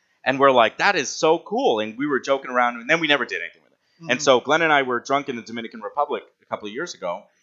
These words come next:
Speaker 1: and we're sitting at this restaurant, Pedro's <laughs> in Santiago, and we're smoking, and we're drinking, and Glenn goes, "What, what was the name that that Apple guy told us in, in Georgia?"
Speaker 2: Mm.
Speaker 1: And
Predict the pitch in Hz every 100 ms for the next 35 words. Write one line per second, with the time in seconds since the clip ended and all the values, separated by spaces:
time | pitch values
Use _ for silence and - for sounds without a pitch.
0 | _ - 104 104 127 123 107 98 110 -
1 | 101 123 127 127 113 - 131 117 110 123
2 | 131 104 101 117 120 120 120 - _ _
3 | 104 131 131 120 - 127 127 120 101 -
4 | _ _ _ 151 190 - _ _ _ _
5 | _ _ _ 156 220 - 170 147 143 113
6 | 107 - 123 139 110 - 73 65 60 _
7 | _ _ _ _ - 110 92 78 69 -
8 | - _ _ _ _ _ _ _ 104 101
9 | 95 _ _ 110 104 190 262 - _ 143
10 | 139 _ _ _ 120 107